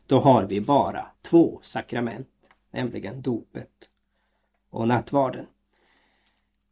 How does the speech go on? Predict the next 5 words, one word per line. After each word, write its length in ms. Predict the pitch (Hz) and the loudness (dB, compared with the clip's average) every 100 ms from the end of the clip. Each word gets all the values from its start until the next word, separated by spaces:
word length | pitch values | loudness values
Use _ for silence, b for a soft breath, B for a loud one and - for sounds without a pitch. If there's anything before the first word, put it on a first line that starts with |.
| _ _ _ | _ _ _
Den 140 | 139 | 8
romerska 400 | 214 226 208 196 | 10 10 8 8
kyrkan 420 | 165 175 123 139 139 | 12 10 10 6 6
räknar 340 | 135 - 127 | 4 4 2
alltså 540 | 117 104 - 123 120 | 4 2 0 0 0